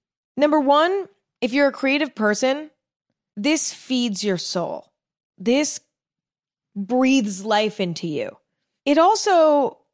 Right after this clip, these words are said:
gives you something to do that has nothing to do with money.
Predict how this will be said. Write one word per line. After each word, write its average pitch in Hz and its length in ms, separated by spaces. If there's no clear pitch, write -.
gives 285 260
you 349 100
something 294 380
to 254 100
do 196 520
that 208 400
has 247 180
nothing 294 300
to 262 80
do 214 120
with 190 160
money. 160 380